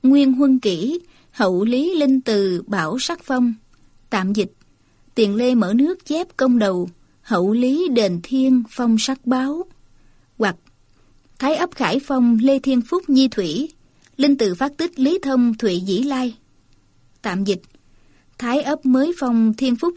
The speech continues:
triều Lê từ trước, đền thiên phát tích Thông Thụy đời Lý đến nay. Câu đối nói lên giấc mộng sứ trời trao lệnh.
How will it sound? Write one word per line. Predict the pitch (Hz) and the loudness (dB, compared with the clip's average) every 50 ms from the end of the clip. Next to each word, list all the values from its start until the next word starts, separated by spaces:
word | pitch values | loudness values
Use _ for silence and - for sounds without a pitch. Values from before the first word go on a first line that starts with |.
| - | -4
triều | - 208 196 190 180 175 | -2 -2 0 0 0 -2
Lê | 175 175 220 254 254 254 240 | -2 -2 0 0 0 0 -2
từ | 233 - 196 175 | -2 -4 -4 -4
trước, | 175 - - 262 302 349 349 - _ _ _ _ _ _ _ _ _ _ _ | -4 -4 -4 -4 -2 -4 -6 -10 _ _ _ _ _ _ _ _ _ _ _
đền | - 220 214 196 185 | -2 0 0 0 0
thiên | 175 240 247 247 233 226 | -2 -4 -2 -2 -2 -2
phát | - 277 294 - | -4 -6 -8 -6
tích | - 320 349 349 - _ _ _ _ - | -6 -6 -6 -6 -8 _ _ _ _ -4
Thông | 285 269 262 254 | 0 2 2 2
Thụy | 247 - 233 185 180 175 196 208 - | 2 0 -2 -2 0 -2 -2 -4 -4
đời | 220 208 185 175 | -2 -2 -2 -2
Lý | 180 202 220 254 285 | -4 -4 -4 -4 -2
đến | 311 302 285 | -2 0 0
nay. | 262 247 240 233 220 _ _ _ _ _ _ _ _ _ _ _ _ _ _ _ _ _ _ _ _ _ - | 0 0 -2 -4 -8 _ _ _ _ _ _ _ _ _ _ _ _ _ _ _ _ _ _ _ _ _ -4
Câu | - 226 226 | 0 2 2
đối | 220 220 214 220 254 285 | 2 2 2 2 0 2
nói | 277 285 311 | 0 0 0
lên | 311 277 226 214 | 0 0 0 0
giấc | 277 311 | 0 0
mộng | 311 247 190 175 190 | -2 -2 -2 -2 -4
sứ | - 294 339 | -2 -2 -4
trời | 349 - 214 190 175 | -2 0 0 0 -2
trao | 170 175 247 247 240 | -4 -6 -6 -6 -4
lệnh. | 226 202 170 | -4 -4 -4